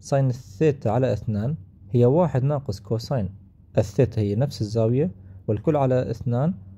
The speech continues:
وطبعا هذا تحت الجدول، أي أنني أحتاج كوساين،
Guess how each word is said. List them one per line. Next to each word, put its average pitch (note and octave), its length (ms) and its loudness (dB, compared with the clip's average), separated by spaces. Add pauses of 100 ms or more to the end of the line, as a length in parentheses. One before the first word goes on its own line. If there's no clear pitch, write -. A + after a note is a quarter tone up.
(160)
وطبعا A#2+ 340 2
هذا A2+ 160 2
تحت - 280 -4
الجدول، F#2 340 -2 (560)
أي A#2+ 160 4
أنني C3 240 2
أحتاج C#3 280 0
كوساين، C#3+ 420 0